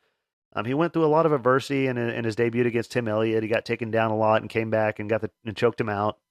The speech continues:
Um, I think it was an arm triangle. Um, he's very tall and rangy for the weight class. He's gonna have a two and a half inch reach advantage in this fight. He pushes a really tough pace, really nice elbows and knees. Throws a, throws a very fast high kick, man. Um,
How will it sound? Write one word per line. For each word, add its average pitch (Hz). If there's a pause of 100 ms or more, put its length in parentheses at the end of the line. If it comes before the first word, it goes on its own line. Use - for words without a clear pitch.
(180)
Um, 98
I -
think 117
it -
was 110
an 104
arm 104
triangle. 101 (1160)
Um, 95 (1200)
he's 117
very 180
tall 165
and 156
rangy 147
for 139
the 139
weight 123
class. 131
He's 110
gonna 131
have 127
a -
two -
and 127
a 117
half 123
inch 123
reach 113
advantage 113
in 113
this 113
fight. 113
He 110
pushes 123
a 113
really 120
tough 120
pace, 107
really 117
nice 117
elbows 110
and 104
knees. 107
Throws 117
a, 104 (340)
throws 139
a 123
very 127
fast 117
high 113
kick, 104
man. 101
Um, 92